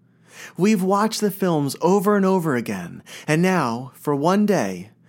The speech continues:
we get our hero back, just as we remembered him, seeing him save our friends again. Standing in front of Din Djarin and the rest of the Mandalorian crew,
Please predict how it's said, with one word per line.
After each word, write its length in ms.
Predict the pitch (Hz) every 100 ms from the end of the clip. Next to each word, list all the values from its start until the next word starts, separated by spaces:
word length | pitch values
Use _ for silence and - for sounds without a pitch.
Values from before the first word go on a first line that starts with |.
| _ _
we 100 | 143
get 180 | 151 185
our 140 | 180
hero 340 | 165 - 175 160
back, 540 | 143 147 135 - - _ _ _ _ - -
just 380 | - 180 208 226
as 120 | 190
we 220 | 190 208
remembered 480 | 190 185 185 170 117
him, 320 | 98 - 170 _ _ _ _ _
seeing 320 | - 196 190
him 220 | 185 180
save 300 | - 185 185
our 100 | 175
friends 400 | 160 202 202 180
again. 360 | 113 82 85 - _ _ _ _ _ _ _ _ _ _ _ _ _ _ _ - -
Standing 440 | - 208 214 233
in 120 | 226
front 240 | 202 208 214
of 100 | 196
Din 200 | 214 208
Djarin 500 | 180 175 139 110 117
and 100 | 127
the 60 |
rest 320 | 139 165 170 175
of 80 |
the 60 | 143
Mandalorian 680 | 147 156 175 170 170 170 170
crew, 520 | - 143 120 101 101